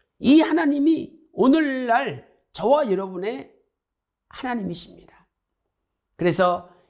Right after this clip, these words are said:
야곱을 거부로 만들어주신 하나님께서 오늘날 저와 여러분의 가정에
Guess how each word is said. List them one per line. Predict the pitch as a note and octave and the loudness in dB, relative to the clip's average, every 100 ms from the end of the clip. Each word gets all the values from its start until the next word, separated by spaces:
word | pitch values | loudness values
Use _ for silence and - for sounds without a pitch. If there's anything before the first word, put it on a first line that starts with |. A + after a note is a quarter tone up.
| - | -2
야곱을 | C#3 G3 G#3+ G#3+ A3 | 0 2 0 -2 -6
거부로 | - D#3 A#3+ F4+ A4 G#4+ F#4 | -4 0 0 0 -2 -6 -6
만들어주신 | F4 D#4 D4+ C4+ D4+ | -6 -6 -6 -8 -8
하나님께서 | C4 C#4 C4 B3+ - A#3 B3+ B3 _ _ _ _ - | -8 -10 -12 -12 -12 -12 -12 -16 _ _ _ _ -2
오늘날 | G3+ B3+ B3 A#3+ A#3 A#3 | 4 4 4 0 -2 -2
저와 | G#3+ A3 A#3+ | -4 -2 0
여러분의 | A3+ A3+ A#3 | -2 -4 -10
가정에 | - F#3+ C4 B3+ C#4+ E4 G#4+ | -10 -6 -2 -2 2 0 0